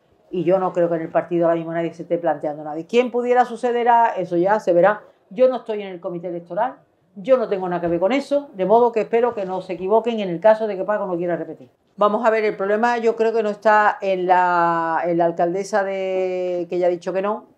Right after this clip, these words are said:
sino en que los promotores del Hermitage se vengan a Andalucía. Por lo tanto, eh,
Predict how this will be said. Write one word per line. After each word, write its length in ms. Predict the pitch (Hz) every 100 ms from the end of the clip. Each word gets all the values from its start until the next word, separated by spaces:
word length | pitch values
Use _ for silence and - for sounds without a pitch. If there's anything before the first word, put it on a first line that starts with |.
| _ _ _
sino 320 | - 180 170
en 80 | 165
que 100 | 170
los 140 | 170
promotores 640 | 170 165 160 196 202 208 208
del 140 | 190
Hermitage 520 | 185 190 190 202 202 - _
se 160 | -
vengan 260 | 175 170 165
a 60 | 160
Andalucía. 540 | 151 143 - 143 127 _ _ _ _ _ _ _ _ _ _ _ _ _ _
Por 120 | -
lo 80 | 180
tanto, 640 | 180 220 220 247 254 240 -
eh, 680 | 175 175 170 170 170 160